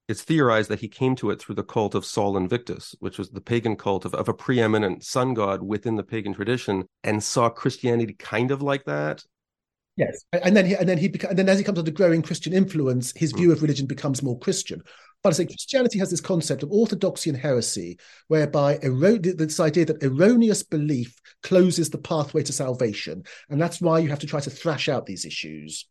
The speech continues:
Speaker 2: and define true belief and extirpate erroneous belief. Now, we have this dispute, which actually is the Arian dispute. The leaders of the church call upon Constantine to intervene and help them resolve this,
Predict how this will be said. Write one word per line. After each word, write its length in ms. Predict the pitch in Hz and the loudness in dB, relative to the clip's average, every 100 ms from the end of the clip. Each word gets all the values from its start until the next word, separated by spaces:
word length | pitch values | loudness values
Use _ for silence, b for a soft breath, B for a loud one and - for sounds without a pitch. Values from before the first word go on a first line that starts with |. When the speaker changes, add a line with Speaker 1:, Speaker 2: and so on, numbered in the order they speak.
| _ | _
Speaker 2:
and 160 | 156 135 | -4 -2
define 500 | 139 - 196 180 160 | -4 0 2 4 4
true 240 | 156 135 | 0 -4
belief 420 | 123 131 117 113 - B B 139 | -4 -6 -4 -6 -10 B B -6
and 140 | 143 156 | -2 -2
extirpate 640 | 151 - 131 123 117 113 - | -2 -2 -2 0 -2 -4 -8
erroneous 380 | 120 123 107 98 | -2 0 0 -4
belief. 240 | - 90 - B B B | -8 -12 -12 B B B
Now, 300 | 180 170 170 _ | 0 0 -2 _
we 140 | 160 165 | -2 4
have 120 | 233 | 4
this 100 | 233 | 2
dispute, 500 | 208 - 202 147 - | -2 0 2 2 2
which 200 | 160 151 | -2 2
actually 280 | 180 - 196 | 0 2 0
is 80 | 135 | 0
the 140 | 139 | 0
Arian 280 | 151 139 131 | 2 2 0
dispute. 460 | 135 - - 139 - _ _ _ | -2 -4 -2 -2 -2 _ _ _
The 180 | 160 165 | 4 6
leaders 300 | 190 240 165 | 8 8 6
of 80 | 156 | -2
the 60 | |
church 480 | 151 175 156 151 - _ _ | -2 2 0 0 -10 _ _
call 300 | - 233 240 | 2 4 6
upon 500 | - 175 151 135 127 - | 2 0 0 0 -4 -2
Constantine 600 | 190 190 156 143 139 131 | 0 0 -2 -2 0 -2
to 180 | 131 165 | -2 0
intervene 560 | 151 135 123 165 139 | 0 0 2 4 4
and 100 | 123 | 2
help 220 | 117 151 | -2 -4
them 100 | 143 | -2
resolve 460 | 127 120 151 156 - | -4 2 4 4 0
this, 260 | 107 143 | -4 -6